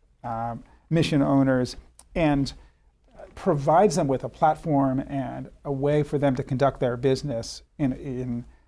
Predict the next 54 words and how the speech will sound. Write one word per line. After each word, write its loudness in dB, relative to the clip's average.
uh, -6
more 0
quickly, 2
uh, -2
and 4
as 4
a -2
side, 4
as -4
a -2
side 2
effect, -4
a -8
beneficial 2
side 4
effect, -4
more -2
securely. -10
In -6
fact, 0
the 2
best 4
security 2
system -4
are 2
the 2
one 2
that 0
the -2
business 2
just -4
adopts 2
and -2
users 0
just -4
adopt, 0
and 2
it -2
doesn't 4
get 6
in 6
their 4
way, 4
and 2
it 0
gives 0
them -2
a -6
very 0
strong -4
level -6
of -12
security. -2
And -6